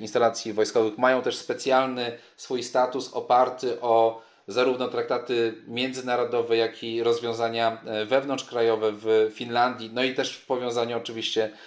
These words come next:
ze Szwecją, bo przecież są to wyspy, które są zamieszkiwane przez, e, ludność, która mówi w języku, w języku szwedzkim. E, więc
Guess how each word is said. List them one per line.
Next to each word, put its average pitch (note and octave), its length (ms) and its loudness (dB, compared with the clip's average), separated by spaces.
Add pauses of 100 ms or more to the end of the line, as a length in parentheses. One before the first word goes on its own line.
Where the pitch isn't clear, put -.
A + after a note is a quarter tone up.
(180)
ze A#2+ 120 0
Szwecją, A#2+ 400 2
bo A2 440 2
przecież A2+ 300 -4
są A2+ 120 -2
to A2 120 0
wyspy, G#2+ 300 -4
które A2 200 0
są A2 240 2 (280)
zamieszkiwane A2 720 0
przez, G#2+ 500 0
e, A2 40 4 (600)
ludność, A2 460 -2
która G#2+ 400 0
mówi A2+ 380 -6
w G#2 40 -14
języku, G#2+ 560 -2
w A2 40 -18
języku A2 360 -6
szwedzkim. G2 500 0 (440)
E, A#2 520 4 (120)
więc C3+ 500 -2